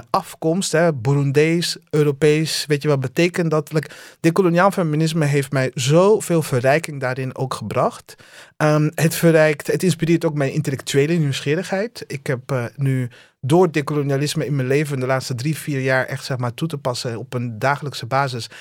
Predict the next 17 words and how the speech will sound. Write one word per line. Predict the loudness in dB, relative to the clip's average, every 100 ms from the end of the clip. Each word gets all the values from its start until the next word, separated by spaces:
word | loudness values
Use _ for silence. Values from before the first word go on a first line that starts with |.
| -20 -6
heeft | -2 -2
het | -4
mij | -2 -2
totaal | -4 -8 -4 0 2 2 2
nieuwe | 2 2 4 4 2 -4 -14 _ _
manieren | 0 2 4 4 2
van | 2 0 0
zoeken | 0 0 2 2 2 -2
en | -2
interesses, | 0 -2 0 2 0 0 -4 -4 0
eh, | 0 2 0
richting, | 0 -4 -4 -2 0
ja, | 2 2 0
w-, | -6 -18 -6
inter-, | -4 -2 -2
ja, | 0 0 -2 -10
ja, | -4 -2 -2